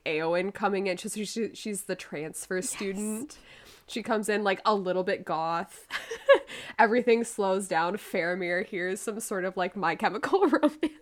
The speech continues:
Speaker 1: song in the
Speaker 2: She can't
Speaker 1: background.
Speaker 2: believe that her parents made her move midway through her senior year. <laughs>
Speaker 1: She definitely has a nose ring. Like, I just <laughs> Uh, it's very funny.
Speaker 2: It's very
Speaker 1: It's
Speaker 2: funny.
Speaker 1: not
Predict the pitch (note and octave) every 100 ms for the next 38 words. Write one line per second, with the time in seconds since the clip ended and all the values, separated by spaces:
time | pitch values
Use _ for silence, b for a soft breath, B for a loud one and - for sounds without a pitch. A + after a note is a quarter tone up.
0 | - - A#3+ B3 C4+ C#4 D#4 A3 G#3 B3
1 | A#3 B3 A3 G#3+ G#3+ A3+ A#3 - G#3+ G3
2 | A3 A3+ G#3 A#3 A3 G#3 F#3+ G3 G#3 A3+
3 | G3+ G#3 G3+ G#3+ G#3+ G#3+ - G#3 F#3+ G3+
4 | G3+ G3+ A3+ - B B B B B -
5 | A#4 G4 D#4+ D4 E4 D#4+ D4+ D4+ B3 F3+
6 | F3+ G3 G#3+ G#3 C4 D#4+ E4 G#4 A4 -
7 | - - B4 - D5 - - - - -
8 | B B B B B B B B B B
9 | _ A3+ C4 C4+ - A3+ G#3 G#3 G3 G3+
10 | G3+ E3 D#3+ C#4 C#4+ C4+ A3 G#3 - A#3
11 | A3+ C#4+ C#4+